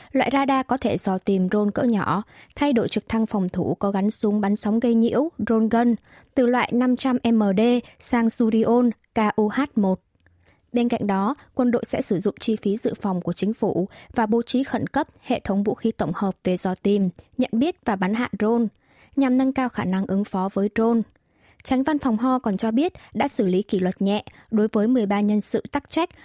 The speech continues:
trong quá trình ứng phó với vụ drone miền Bắc xâm phạm không phận miền Nam hồi cuối năm ngoái.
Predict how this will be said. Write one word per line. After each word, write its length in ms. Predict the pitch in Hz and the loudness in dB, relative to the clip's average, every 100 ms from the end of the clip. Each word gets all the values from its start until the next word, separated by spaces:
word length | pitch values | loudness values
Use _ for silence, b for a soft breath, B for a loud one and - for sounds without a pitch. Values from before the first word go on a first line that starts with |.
| B | B
trong 200 | - 269 | -2 0
quá 120 | 240 | 0
trình 220 | - 233 | 0 0
ứng 200 | - 190 | 0 -2
phó 300 | 220 202 190 214 | -2 -2 -2 -2
với 120 | 214 | -2
vụ 200 | 269 262 - - | -2 -4 -4 -2
drone 200 | 208 208 | 2 2
miền 200 | 190 175 | 2 0
Bắc 180 | 262 - _ | -2 -6 _
xâm 260 | - 220 | -4 -2
phạm 160 | 202 220 - | -2 -4 -4
không 180 | 208 | -2
phận 120 | 208 202 | -2 0
miền 200 | 196 180 | 0 2
Nam 260 | 185 196 196 | 0 0 0
hồi 240 | 185 165 | 0 -2
cuối 200 | 165 185 | -2 -2
năm 140 | 202 190 | -2 -2
ngoái. 320 | 175 170 | -2 -2